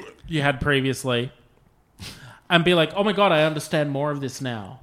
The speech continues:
Like, and then when you go to the next level, connecting the dots between the language you just learned,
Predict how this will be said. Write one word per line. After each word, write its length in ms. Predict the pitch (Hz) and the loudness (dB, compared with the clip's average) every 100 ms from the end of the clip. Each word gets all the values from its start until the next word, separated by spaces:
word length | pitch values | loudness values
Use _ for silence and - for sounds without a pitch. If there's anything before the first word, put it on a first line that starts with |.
| - | -8
Like, 400 | 131 123 - - _ - - _ _ - | -4 -4 -6 -18 _ -20 -20 _ _ 0
and 160 | 160 | 2
then 160 | 160 156 | 4 2
when 120 | 151 | 0
you 60 | 143 | 0
go 240 | 156 156 | 2 4
to 80 | 156 | 4
the 80 | 147 | 0
next 320 | 143 - 151 | -2 -4 -4
level, 580 | 139 139 139 120 113 - _ _ _ _ _ _ _ | 0 0 -2 -6 -8 -12 _ _ _ _ _ _ _
connecting 540 | - 180 160 170 190 170 | -4 0 0 -2 -4 -4
the 80 | 143 | -2
dots 460 | 139 147 - - | 0 0 -2 -10
between 340 | - - 151 139 | -12 -6 -4 -4
the 60 | |
language 440 | 131 135 135 139 143 | -2 -2 -2 -6 -6
you 100 | 135 | -4
just 320 | 139 131 - | -4 -4 -6
learned, 560 | 131 131 127 120 117 | -4 -4 -6 -8 -12